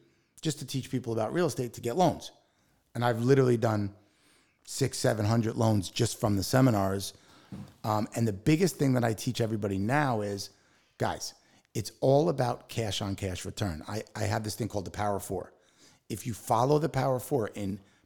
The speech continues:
potentially investing in a piece of real estate, you can never lose, 'cause it has nothing to do with value. 'Cause then step two is teaching them how to keep three pieces of real estate and put it in a trust for generational wealth. So it's how do you get in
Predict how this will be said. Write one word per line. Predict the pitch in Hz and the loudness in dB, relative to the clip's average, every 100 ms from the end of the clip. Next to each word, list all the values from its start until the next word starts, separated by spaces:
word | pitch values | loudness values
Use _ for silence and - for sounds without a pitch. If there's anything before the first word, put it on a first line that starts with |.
| - | -10
potentially | 101 - - 139 - 135 | -10 -6 -2 -2 -2 0
investing | 120 107 107 - 107 | 0 -2 -4 -6 -8
in | |
a | 101 | -6
piece | 113 98 | -8 -6
of | |
real | 107 | -6
estate, | 110 147 - | -6 -8 -10
you | 107 | -6
can | 95 | 0
never | 104 104 | 0 2
lose, | 101 82 - - _ _ - - - | 0 -2 -6 -16 _ _ -20 -20 -12
'cause | - 110 | -4 -2
it | 95 | 0
has | 117 95 | -2 0
nothing | 107 120 143 123 | -2 0 0 0
to | 120 | 0
do | 113 | 0
with | 110 95 | 0 -2
value. | 82 87 110 151 233 254 _ _ _ _ _ | -4 -4 -4 -2 -2 -4 _ _ _ _ _
'Cause | - | -4
then | 110 107 | -4 -4
step | - 123 - - _ _ - | -4 -4 -4 -14 _ _ -14
two | - 208 180 113 | 0 4 6 6
is | 107 104 - - _ _ _ _ | 4 0 -6 -16 _ _ _ _
teaching | - 175 151 180 | -4 -4 -2 -2
them | 156 135 | 0 0
how | 120 | -2
to | 113 | -4
keep | - 143 - | -4 -4 -2
three | 117 113 | -4 -2
pieces | 120 101 104 | -2 -4 -4
of | 104 | -2
real | 107 | -2
estate | 104 - 98 - | -2 -4 -6 -6
and | - | -2
put | 120 | 0
it | 113 | 0
in | |
a | 101 | -4
trust | - 120 107 - | -4 -2 -2 -4
for | 92 | -6
generational | 98 92 98 120 - 82 | -2 0 2 0 0 -6
wealth. | 67 - - _ _ _ _ - - | -10 -18 -20 _ _ _ _ -20 -8
So | - 107 | -4 -4
it's | - | -4
how | - | -4
do | 139 | -2
you | 156 | 0
get | 139 117 | 0 0
in | 135 110 107 143 | 0 0 -2 -4